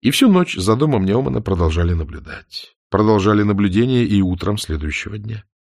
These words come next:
Роман рассчитал, что если теперь, имея в руках шелковку, Неуман не поедет с утра в министерство, а ездил он туда крайне редко, только в экстраординарных случаях, тогда вербовку можно считать состоявшейся.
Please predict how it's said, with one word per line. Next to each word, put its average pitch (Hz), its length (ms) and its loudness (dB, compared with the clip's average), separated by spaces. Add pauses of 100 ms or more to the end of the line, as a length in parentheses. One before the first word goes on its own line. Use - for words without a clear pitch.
(340)
Роман 139 320 4
рассчитал, 135 480 0
что - 180 -4
если 107 280 0
теперь, 107 320 -2
имея 90 220 0
в 90 40 0
руках 92 320 0
шелковку, 98 560 0
Неуман 104 600 2
не 117 100 4
поедет 123 580 -2
с - 100 -8
утра 90 300 -2
в 80 80 -2
министерство, - 880 -6 (500)
а 101 120 2
ездил 87 420 0
он 82 140 -2
туда 82 200 -4
крайне 87 360 -2
редко, 127 320 -8
только 80 320 -4
в 85 80 -2
экстраординарных 92 960 -2
случаях, - 560 -14 (480)
тогда 170 240 4
вербовку 160 480 2
можно 127 300 0
считать 101 400 -6
состоявшейся. - 960 -12